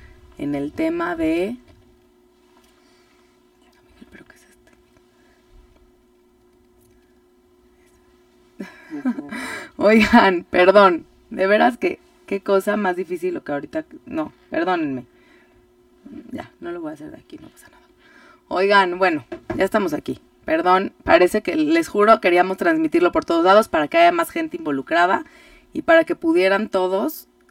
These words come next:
este, estar al pendiente de esta semana. Pues ya, ya sería la última vez que lo intentara yo, porque mucha gente me escribió a mi personal que quería ver, que no puedo.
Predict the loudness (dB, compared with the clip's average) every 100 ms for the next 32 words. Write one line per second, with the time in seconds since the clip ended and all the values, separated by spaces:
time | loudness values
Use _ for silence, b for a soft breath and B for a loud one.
0 | _ -10 -10 -10 -8 -6 -4 -6 -10 -14
1 | -12 -2 0 0 -2 -6 -4 -4 -4 -6
2 | -8 -8 -6 -6 -8 -10 _ _ b b
3 | _ -12 -10 -10 -8 -6 -6 -8 -16 _
4 | _ _ _ _ _ _ _ _ _ _
5 | _ _ _ _ _ _ _ _ b b
6 | _ _ _ _ _ _ _ _ _ _
7 | -20 -20 -20 _ _ -18 -16 -12 -10 -8
8 | -8 -10 -12 -10 -12 -10 -8 -8 -8 -10
9 | -10 -8 -8 -8 -8 -10 -16 -14 -12 -12
10 | -12 -12 -12 -10 -10 -10 -8 -8 -8 -8
11 | -10 -10 -10 -10 -12 -14 -8 -8 -8 -12
12 | _ _ _ -20 _ -20 -20 -20 -20